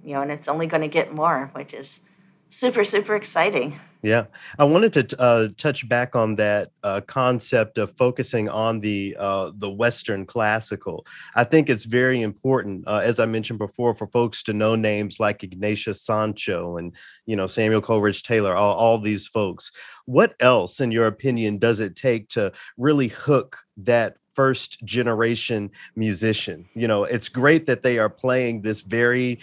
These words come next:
Speaker 2: classical music by this Black composer from the eighteenth century. Is that enough to, to keep them engaged?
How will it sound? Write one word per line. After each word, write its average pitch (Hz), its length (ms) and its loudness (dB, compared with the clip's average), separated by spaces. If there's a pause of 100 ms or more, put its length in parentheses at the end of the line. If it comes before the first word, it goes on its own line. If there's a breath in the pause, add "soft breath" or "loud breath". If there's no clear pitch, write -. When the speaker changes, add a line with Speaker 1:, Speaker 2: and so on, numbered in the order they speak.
(140 loud breath)
Speaker 2:
classical 120 800 0
music 107 680 -2
by 110 220 2
this 104 240 -4
Black 107 340 0
composer 107 560 -2
from 104 180 -6
the 87 180 -4
eighteenth 107 340 -8
century. 101 440 -6
Is 170 180 2
that 156 200 2
enough 107 440 -2
to, - 120 -8 (160)
to 101 100 -6
keep - 280 -6
them 101 120 -4
engaged? 92 640 -6